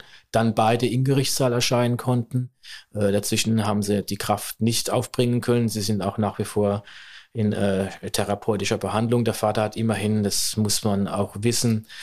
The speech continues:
seinen Sohn vor Ort in den Arm gehalten, weil er in der Nähe gearbeitet hat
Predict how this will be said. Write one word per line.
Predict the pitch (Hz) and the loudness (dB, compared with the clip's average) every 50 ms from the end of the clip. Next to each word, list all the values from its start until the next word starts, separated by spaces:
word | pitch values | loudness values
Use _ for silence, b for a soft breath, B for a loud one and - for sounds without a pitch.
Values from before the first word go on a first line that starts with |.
| B B B B | B B B B
seinen | - - - 110 104 104 110 107 | -4 0 2 2 2 2 0 2
Sohn | 101 113 113 110 110 113 113 104 - | 2 2 2 4 4 2 2 0 -2
vor | 92 - - 135 117 113 - | -6 0 2 2 2 4 2
Ort | 113 123 - - - - - - - | 0 -2 -2 -2 -4 -4 -6 -10 -10
in | - - 127 | -4 0 0
den | 120 113 110 | 2 2 2
Arm | 98 107 110 120 123 | 2 2 2 2 2
gehalten, | 123 120 123 135 131 127 - 131 127 120 113 | 0 2 2 2 0 0 0 -2 -2 0 2
weil | 113 110 107 101 | 2 2 2 0
er | 104 101 | 0 0
in | 101 | 2
der | 107 104 | 2 2
Nähe | 107 107 107 104 | 2 4 2 2
gearbeitet | 101 95 - 95 101 113 110 120 113 - | 0 -2 -4 -2 0 0 0 0 0 0
hat | 127 127 - - - | 0 0 0 -4 -10